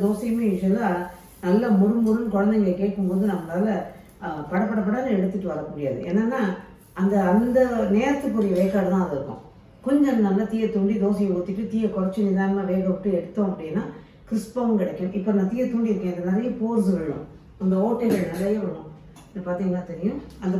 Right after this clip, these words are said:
பபிள்ஸ்ன்னு சொல்லுவாங்க, குமிழ்கள் நிறைய இருக்கும் அதுல. So தீயை ஜாஸ்தி வச்ச போது இருக்கும். அதுக்கப்புறம் தீயை மெனக்கட்டு கொஞ்சம் ரெண்டு நிமிஷம் கழிச்சு குறைச்சிடணும். குறைச்சிட்டு நல்லா வேக விட்டு எடுத்தோம்னா கரெக்டா இருக்கும். திருப்பி போட்டு வேக விட்டு எடுக்கலாம்.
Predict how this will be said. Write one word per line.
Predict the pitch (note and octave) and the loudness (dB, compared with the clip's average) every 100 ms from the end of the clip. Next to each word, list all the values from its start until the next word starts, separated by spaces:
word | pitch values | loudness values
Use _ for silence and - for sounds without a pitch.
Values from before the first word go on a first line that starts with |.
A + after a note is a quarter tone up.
| G3+ | 2
பபிள்ஸ்ன்னு | G#3 B3+ G#3+ G#3+ | 4 2 2 2
சொல்லுவாங்க, | G3 F#3 F#3 F#3+ A#3+ | 2 2 2 2 0
குமிழ்கள் | A#3+ A#3+ B3+ A3 F3+ E3 | -2 0 2 4 2 4
நிறைய | E3+ F#3 G3+ A#3 A3 | 4 4 2 2 2
இருக்கும் | E3+ D#3+ | 0 -2
அதுல. | C#3 C3 - - - - - - | -4 -6 -8 -16 -20 -20 -14 0
So | A#3 - | 0 2
தீயை | B3+ B3+ G#3 | 2 4 4
ஜாஸ்தி | A3+ A3+ A3+ | 2 2 0
வச்ச | F#3 G#3 F#3 | 0 0 0
போது | B3 | 2
இருக்கும். | A3+ A3 C4+ | 0 0 -2
அதுக்கப்புறம் | A#3 A#3 C#4+ B3 | 0 -2 -2 -4
தீயை | A#3+ C#4 F4 - - - - A3 | -2 0 -2 -6 -18 -20 0 4
மெனக்கட்டு | B3 B3+ G#3+ - | 4 2 -2 0
கொஞ்சம் | A#3+ G#3 F4 - - - - - - - - B3 | 0 0 -2 -8 -14 -20 -20 -20 -20 -18 -4 0
ரெண்டு | B3+ | 2
நிமிஷம் | A3+ A#3+ G#3+ | 0 0 0
கழிச்சு | G3 B3 G3 | 0 -2 -4
குறைச்சிடணும். | F#3 G3+ D3 - - - | -2 -2 -4 -6 -14 -12
குறைச்சிட்டு | A3 B3+ B3+ B3+ B3 | -8 -6 -6 -4 -2
நல்லா | F#3+ G3+ F3 | 0 0 2
வேக | F3+ F#3 | 0 0
விட்டு | - E3+ | -2 -6
எடுத்தோம்னா | D3 F3+ F#3 G#3 | -6 -4 -4 -4
கரெக்டா | - F#3+ | -8 -6
இருக்கும். | F3 G#3+ A3+ | -2 -2 -2
திருப்பி | G3+ G3 F3 | -4 -4 -8
போட்டு | D#3 G#3 | -6 -4
வேக | E3+ E3 | -4 -6
விட்டு | C#3+ C#3 | -10 -10
எடுக்கலாம். | A#2+ - | -10 -12